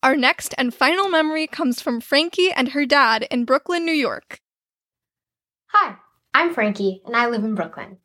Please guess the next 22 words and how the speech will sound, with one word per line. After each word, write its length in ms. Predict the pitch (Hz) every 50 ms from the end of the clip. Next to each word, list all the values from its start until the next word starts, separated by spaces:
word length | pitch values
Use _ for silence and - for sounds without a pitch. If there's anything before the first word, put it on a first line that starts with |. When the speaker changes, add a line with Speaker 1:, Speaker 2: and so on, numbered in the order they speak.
| _ _ _ _ _ -
Speaker 2:
Here's 220 | - 427 453 453
one 140 | 330 320 311
of 60 | 294
my 160 | 294 294 285
family's 400 | - 220 208 202 202 208 214 214
Christmas 380 | - 196 185 185 - 196 190 -
traditions. 680 | - 202 196 202 196 - - 135 139 139 185 - - _ _ _ _ _
It's 180 | - 320 330 -
the 80 | 370 349
story 340 | - - 440 427 381 294 214
my 160 | 208 214 214
dad 220 | 220 233 240 233
tells 200 | - - 175 170
every 200 | 175 170 185 196
year. 380 | 208 247 220 147 139 131 - _ _ _ _ _ _ _ _ _ _ _ _ _ -
We 100 | - 294
always 240 | - 339 403 466 453
do 140 | - 403 381
Christmas 420 | - 311 302 - - 294 269 -
morning 260 | - 214 208 208 214 214
in 100 | 208 202
Brooklyn, 460 | 185 165 170 - - 82 - 170